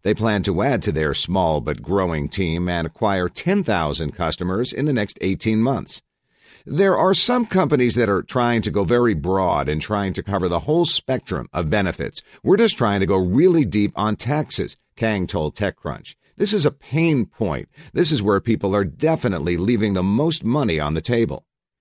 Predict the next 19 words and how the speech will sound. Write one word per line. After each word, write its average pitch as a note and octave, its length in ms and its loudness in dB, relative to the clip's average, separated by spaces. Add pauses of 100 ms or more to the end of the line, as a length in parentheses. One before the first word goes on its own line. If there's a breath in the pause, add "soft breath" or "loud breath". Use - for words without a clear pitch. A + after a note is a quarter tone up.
(360 soft breath)
Keeper G3 420 4
guesses A2+ 420 0
the F#2 160 2
average G#2 440 0
gig G#2+ 180 2
worker D#2+ 420 -2
in E2 100 -2
the E2 60 -2
U F2 280 0
S D#2 180 -2
is G2 240 -4
overpaying D3 800 2
their E2+ 160 0
taxes G#2 520 -2
by G2+ 160 -2
more A#2+ 180 2
than G2+ 180 0
twenty G3+ 360 0
percent, C3 560 0